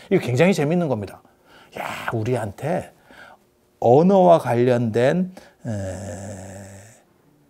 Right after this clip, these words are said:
이 시스템이 다 갖춰 있는 거야. 전 세계 언어를 알 수 있는. 그래서 그게 어디론 떨어지기만 하면 그 언어가 되는 거야. 근데 우리가 일 차적으로 언어, 언어를 딱 합숙을 하니까 무슨 일이 벌어지냐면 이제 안 되지. 선택이 돼버렸지.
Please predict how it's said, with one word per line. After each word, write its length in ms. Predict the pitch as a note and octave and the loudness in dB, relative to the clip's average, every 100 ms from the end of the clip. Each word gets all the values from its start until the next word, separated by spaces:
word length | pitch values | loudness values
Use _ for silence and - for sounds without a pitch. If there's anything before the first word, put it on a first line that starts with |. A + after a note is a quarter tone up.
| _ - | _ -10
이 220 | A#2+ A#2+ | -6 -6
시스템이 420 | A2+ G3 - D3+ | -4 -4 -2 -4
다 160 | C3 D3+ | -2 -2
갖춰 240 | D3+ - | -2 -4
있는 160 | A#2 F2+ | -6 -8
거야. 80 | - - | -16 -8
전 300 | - F#3 A#3+ | 4 6 8
세계 240 | A3 F#3+ | 6 6
언어를 300 | C#3+ A2+ G2+ G2 | 2 0 -6 -10
알 80 | |
수 140 | G#2 G#2 | -10 -12
있는. 140 | E2+ - _ _ _ _ - | -14 -18 _ _ _ _ -4
그래서 200 | D#3+ D#3+ | -2 0
그게 260 | D3 E3 - - | 2 2 2 0
어디론 440 | C3 F3 B3 A#3+ F#3+ | 4 6 4 2 6
떨어지기만 640 | C#4+ E4+ C#4+ A#3+ A3+ F3+ | 6 6 6 4 4 4
하면 320 | E3 C4+ E4+ - | 6 4 4 0
그 120 | F#3+ | 4
언어가 280 | E3 C3+ A#2+ | 6 4 -2
되는 180 | A2+ G#2 | -4 -6
거야. 100 | - _ _ _ | -12 _ _ _
근데 200 | F#3+ A3 | 4 4
우리가 320 | F3 F#3+ G3+ - E3 | 6 4 4 2 2
일 200 | A#3+ C#4 | 4 6
차적으로 500 | B3+ A#3+ A3 G3 E3+ | 6 6 8 8 6
언어, 160 | E3 E3+ | 6 6
언어를 300 | E3+ E3+ E3 | 6 6 4
딱 240 | E3 - | 2 0
합숙을 460 | A3+ A3 B3+ A3+ F#3 | 0 2 4 6 4
하니까 300 | A3+ A3+ A3 | 2 4 4
무슨 260 | D#3 D#3 G#3 | 4 2 4
일이 160 | F3+ | 6
벌어지냐면 720 | D#3 D#3 D3 D#3 D#3 A3 C4 - - F3 | 6 6 6 2 4 4 2 -4 -14 -6
이제 140 | C3+ | -2
안 100 | B2 | 0
되지. 280 | B2+ B2+ - _ _ _ _ _ _ _ _ _ _ _ - | 0 -2 -6 _ _ _ _ _ _ _ _ _ _ _ -2
선택이 300 | G#3 G3+ D#3+ | 2 4 4
돼버렸지. 420 | G2+ F#2+ - | 2 -6 -12